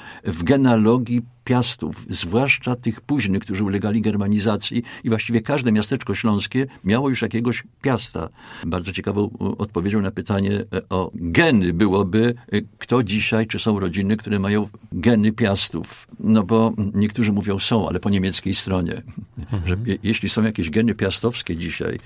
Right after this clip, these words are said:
Speaker 1: to najwięcej jest ich po niemieckiej stronie, no bo to dotyczy Śląska zwłaszcza. I to dotyczy, do-, dotyczy tego, o czym my mówimy, tej polityki dynastycznej.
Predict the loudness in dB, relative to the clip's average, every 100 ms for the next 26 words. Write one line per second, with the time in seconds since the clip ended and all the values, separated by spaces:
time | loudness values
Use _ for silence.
0 | -18 -2 2 4 4 2 2 0 -2 -6
1 | 0 2 2 0 0 -2 0 0 2 2
2 | 2 0 -2 -4 -6 -6 0 2 2 -2
3 | -4 -4 -4 -6 -8 -10 -12 -20 -8 -2
4 | 0 0 -4 -8 -2 2 2 0 -2 -4
5 | -2 -2 0 2 4 4 2 2 0 0
6 | -2 -4 -10 2 4 4 2 2 4 4
7 | 4 2 0 0 -4 -4